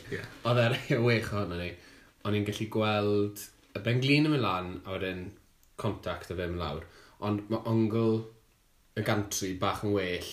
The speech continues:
Speaker 2: le ti'n gallu
Speaker 1: Yndi.
Speaker 2: gweld y gos neu'r drod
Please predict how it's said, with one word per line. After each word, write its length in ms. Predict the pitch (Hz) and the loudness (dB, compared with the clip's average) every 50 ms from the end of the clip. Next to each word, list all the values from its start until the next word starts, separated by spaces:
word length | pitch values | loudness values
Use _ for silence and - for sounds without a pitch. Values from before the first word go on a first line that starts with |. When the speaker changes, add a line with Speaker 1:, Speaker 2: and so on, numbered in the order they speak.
| - - | -12 -6
Speaker 2:
le 160 | - 104 - | -6 -6 -4
ti'n 160 | - - 208 | -2 0 4
gallu 140 | 147 127 110 | 4 4 6
Speaker 1:
Yndi. 80 | 107 110 | 4 2
Speaker 2:
gweld 460 | 113 107 101 98 98 98 92 - - - | 2 2 2 2 2 0 0 -4 -6 -6
y 80 | 107 104 - - | -6 -6 -2 2
gos 460 | 113 110 101 95 92 92 - - - - - - - 104 107 | 2 4 4 2 0 -4 -6 -8 -8 -8 -8 -8 -8 -6 -6
neu'r 160 | 98 90 87 | -6 -6 -6
drod 560 | - - 120 110 98 95 92 90 82 82 - | -6 -2 0 0 2 0 -2 -4 -6 -8 -12